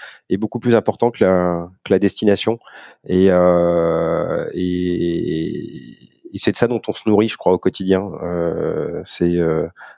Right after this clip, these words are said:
l'énergie des gens qui nous entourent. Et, euh, et donc, c'est important de, donc c'est le truc le, très clairement le plus important pour nous, ouais.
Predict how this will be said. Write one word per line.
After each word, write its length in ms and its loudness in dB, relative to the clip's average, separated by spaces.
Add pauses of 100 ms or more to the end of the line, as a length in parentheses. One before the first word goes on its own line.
(180)
l'énergie 480 2
des 100 4
gens 120 2
qui 140 -8
nous 140 -2
entourent. 420 0
Et, 220 2
euh, 400 0 (640)
et 60 -6
donc, 160 0
c'est 80 4
important 400 2
de, 340 2
donc 140 -8
c'est 60 2
le 60 -6
truc 200 -10
le, 140 2
très 160 -2
clairement 220 0
le 40 0
plus 140 -2
important 280 0
pour 140 -8
nous, 80 -4
ouais. 120 -8